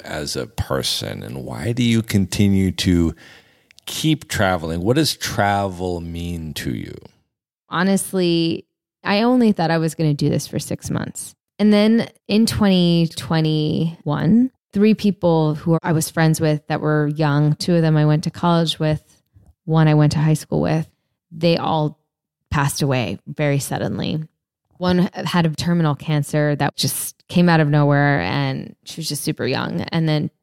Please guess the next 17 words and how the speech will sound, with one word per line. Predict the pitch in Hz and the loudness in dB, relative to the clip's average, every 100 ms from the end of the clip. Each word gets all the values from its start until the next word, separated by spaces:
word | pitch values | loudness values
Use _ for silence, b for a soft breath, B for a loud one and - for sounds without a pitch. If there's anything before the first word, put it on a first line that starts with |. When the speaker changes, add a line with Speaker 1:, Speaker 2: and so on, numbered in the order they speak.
| _ | _
Speaker 2:
two | - 175 | -2 2
friends | 160 156 151 | 2 4 2
from | - 156 | 2 -2
college | - - 151 | 0 0 0
just | 151 - | -2 -4
passed | - 147 | -6 -4
away | - - | -2 0
very | - - - - - _ _ | -2 -2 0 -2 -4 _ _
quickly. | - 139 - - - - _ - | -10 -8 -4 -4 -4 -8 _ -2
One | 156 160 | 2 4
had | 151 | 2
an | 147 | 0
allergy | - 151 156 - | -2 0 0 0
she | 143 151 | -4 -2
didn't | 151 143 | -2 0
know | 147 | 0
about. | 147 143 143 | 0 -2 -2